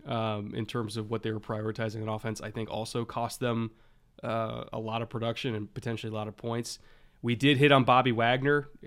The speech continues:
like, in the first quarter. It was over, over seven and a half on tackles, and he hit that, like, ten minutes into the game.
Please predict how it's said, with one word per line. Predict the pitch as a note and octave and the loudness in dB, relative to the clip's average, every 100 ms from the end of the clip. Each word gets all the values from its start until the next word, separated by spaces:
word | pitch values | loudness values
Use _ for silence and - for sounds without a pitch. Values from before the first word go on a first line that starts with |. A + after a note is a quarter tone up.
| - | -14
like, | - G#2+ A#2 | -10 -10 -8
in | |
the | G#2+ | -8
first | - A#2+ - | -4 -4 -4
quarter. | A2 A2 B2 A#2+ | -6 -4 -4 -6
It | - A2+ | -10 -8
was | A2 - | -8 -6
over, | B2 A2+ A2 G#2+ | -4 -2 -2 -2
over | - D#3 C3+ | 2 4 4
seven | - C#3 A#2+ | 2 2 2
and | A2+ | 0
a | A2 | 2
half | A2 G#2+ | 0 0
on | G#2 | -4
tackles, | - A2 G#2 G#2+ | -2 -4 -4 -6
and | A#2 | -6
he | A2+ | -4
hit | A#2 | -4
that, | G#2+ G#2+ | -4 -6
like, | G2 - - | -10 -14 -14
ten | - A2 | -6 -4
minutes | G#2 G#2+ G2+ | -4 -6 -10
into | F#2+ | -10
the | |
game. | F#2 F2+ G#2 | -10 -10 -12